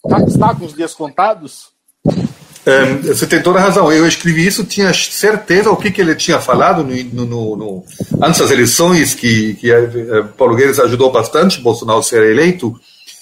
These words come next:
Speaker 2: É, todas essas premissas, depois de seis meses, já, já caíram pro, pro chão, não tinha mais. E ele, de, de fato, não mudou quase nada desse que ele tava prometendo que ele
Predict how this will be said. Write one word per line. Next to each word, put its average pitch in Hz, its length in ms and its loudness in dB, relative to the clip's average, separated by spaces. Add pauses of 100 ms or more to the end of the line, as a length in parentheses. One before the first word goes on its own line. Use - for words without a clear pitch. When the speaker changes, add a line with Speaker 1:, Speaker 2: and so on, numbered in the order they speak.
(200)
Speaker 2:
É, 123 160 4
todas 185 240 2
essas 180 240 0
premissas, 170 680 0
depois 156 360 2
de 147 200 -2
seis 190 260 2
meses, 170 260 0
já, 170 300 2
já 156 200 2
caíram 165 360 2
pro, 95 280 -4
pro 104 180 -4
chão, 190 320 2
não 139 160 0
tinha 202 360 0
mais. 104 360 -2 (400)
E 143 80 2
ele, 180 140 4
de, 165 200 -2 (280)
de 160 100 4
fato, 170 500 -2
não 147 200 0
mudou 156 420 -2 (100)
quase 170 240 0
nada 147 360 -2
desse 151 240 -4
que 175 100 -2
ele 147 120 0
tava 160 200 2
prometendo 160 640 0
que 165 80 -2
ele 151 80 -2